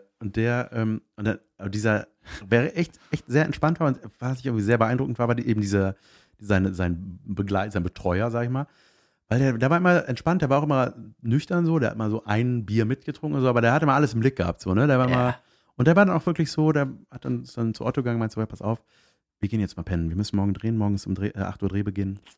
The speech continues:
Speaker 2: Geil,
Speaker 1: Lass
Speaker 2: dass
Speaker 1: mal
Speaker 2: er so einen Aufpasser
Speaker 1: Ja,
Speaker 2: hat.
Speaker 1: so richtig,
Speaker 2: Ja.
Speaker 1: wie so, "Oh, kann ich noch ein, ah, noch einen Wein bitte? Kann ich noch", wie so ein Kind war der dann, ne?
Speaker 2: Ja.
Speaker 1: Und ich dachte so, "Krass." Und der so, "Nein,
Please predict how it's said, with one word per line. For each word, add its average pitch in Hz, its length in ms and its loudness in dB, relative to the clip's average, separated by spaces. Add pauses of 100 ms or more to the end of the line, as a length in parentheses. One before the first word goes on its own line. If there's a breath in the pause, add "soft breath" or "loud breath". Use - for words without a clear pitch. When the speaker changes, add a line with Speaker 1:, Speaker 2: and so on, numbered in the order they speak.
(1040)
Speaker 2:
Geil, 147 140 -2
Speaker 1:
Lass 160 100 2
Speaker 2:
dass 135 80 0
Speaker 1:
mal 104 60 8
Speaker 2:
er 98 40 8
so 95 100 4
einen 131 80 4
Aufpasser - 500 0
Speaker 1:
Ja, 208 100 10
Speaker 2:
hat. 180 60 8
Speaker 1:
so 175 60 2
richtig, 160 200 6
Speaker 2:
Ja. 156 60 2
Speaker 1:
wie 202 100 6
so, 190 140 6 (200)
"Oh, 165 60 0
kann 202 120 2
ich 175 80 2
noch 185 80 2
ein, 160 180 2
ah, 175 120 4
noch 165 120 0
einen 165 140 4
Wein 147 160 6
bitte? 131 240 0
Kann 170 120 2
ich - 40 -10
noch", - 120 0
wie 147 100 2
so 254 100 10
ein 262 40 8
Kind - 280 4
war 90 120 -4
der 90 100 2
dann, 82 180 0
ne? 113 80 6
Speaker 2:
Ja. 127 100 8
Speaker 1:
Und 143 80 -2
ich 139 80 -6
dachte - 180 -10
so, 147 80 -8
"Krass." - 320 -20 (480)
Und 120 60 -2
der 117 60 4
so, 120 100 2
"Nein, 131 340 0